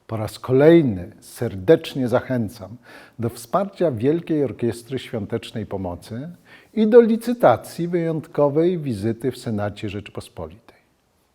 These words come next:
Cel tegorocznego finału jest szczególny. Chcemy wygrać z sepsą.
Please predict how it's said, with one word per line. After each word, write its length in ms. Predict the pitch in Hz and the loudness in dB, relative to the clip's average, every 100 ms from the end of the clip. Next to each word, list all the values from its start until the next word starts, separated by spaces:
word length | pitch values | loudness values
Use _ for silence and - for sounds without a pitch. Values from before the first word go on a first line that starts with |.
| _ | _
Cel 400 | - 123 170 185 | -6 2 4 4
tegorocznego 720 | 120 92 87 82 - 87 90 | 0 -6 -10 -14 -14 -14 -14
finału 600 | - 101 87 82 98 131 - _ _ | -14 -12 -10 -10 -10 -10 -16 _ _
jest 300 | 101 - - | -8 -8 -14
szczególny. 680 | - - 87 101 113 92 95 - _ _ _ _ _ | -18 -14 -6 -2 0 -2 -8 -18 _ _ _ _ _
Chcemy 380 | - - 120 98 | -6 -2 -2 -4
wygrać 800 | - - 127 127 123 113 - | -8 0 2 2 0 -4 -10
z 180 | - - | -18 -16
sepsą. 460 | - 107 - - | -12 -12 -12 -18